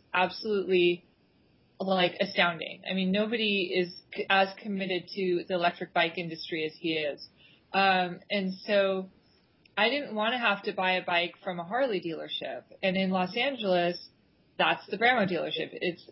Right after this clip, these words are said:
the most, like, iconic, historic Harley dealership in Los Angeles. And I don't, I, I'm really, like,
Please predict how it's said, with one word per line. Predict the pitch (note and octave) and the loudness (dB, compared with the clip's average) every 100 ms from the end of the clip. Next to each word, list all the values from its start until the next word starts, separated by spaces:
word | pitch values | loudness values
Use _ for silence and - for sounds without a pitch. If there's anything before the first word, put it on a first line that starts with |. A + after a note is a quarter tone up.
| - - _ - | -20 -20 _ -6
the | F#3 E3+ G#3 G#3+ | -6 0 2 4
most, | G#3 G3+ G3 G3 - | 6 6 6 0 -4
like, | F3 F#3 F3 | 2 2 4
iconic, | F3+ F3+ - G#3 G3 G3 G3 F#3+ - _ _ _ _ | 2 0 0 2 4 4 2 -2 -16 _ _ _ _
historic | G#3+ G3+ - G3 F#3 F#3 F3+ | -4 -4 0 4 6 4 2
Harley | F#3+ F3+ F#3 | 0 2 2
dealership | F3+ F3 E3+ E3 F3 D#3+ - | 2 2 2 0 -2 -2 -2
in | F3 | -2
Los | E3 D#3+ G#3 | 0 -2 0
Angeles. | A3 A#3 F#3+ F3 E3+ - _ - - _ - - | 0 2 0 2 0 -4 _ -20 -20 _ -20 -2
And | A3 G3+ G3 F#3+ - - | 4 6 6 2 -6 0
I | G#3+ B3 - | 2 2 0
don't, | G#3+ A3+ - _ _ _ - | -2 -2 -4 _ _ _ -4
I, | G3 A3 F3 - | -2 -2 -6 -4
I'm | G3+ G3+ G3 F3+ | 0 2 0 0
really, | G3 G#3+ A3 | 0 2 2
like, | G3+ F#3+ F3 | 4 4 2